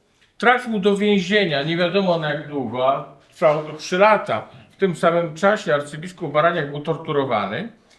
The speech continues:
I teraz jak to się ma do dnia dzisiejszego wbrew pozorom? No ma się bardzo konkretnie, ponieważ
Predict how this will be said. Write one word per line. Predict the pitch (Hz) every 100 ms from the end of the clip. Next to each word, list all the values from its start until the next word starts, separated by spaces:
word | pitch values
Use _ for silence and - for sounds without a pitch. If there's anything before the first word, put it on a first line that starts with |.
| - 226
I | 170
teraz | 233 247 269 269 -
jak | 202 269
to | - 240
się | - 220
ma | 190 185 208 - -
do | 151 202 214
dnia | 185 180 185
dzisiejszego | 196 - 233 214 294 294 180 131
wbrew | 107 120 -
pozorom? | 120 110 101 92 92 101
No | 139
ma | 247 247
się | - 139
bardzo | 135 160 175
konkretnie, | 185 175 127 101 104 104
ponieważ | 156 165 127 113 127 -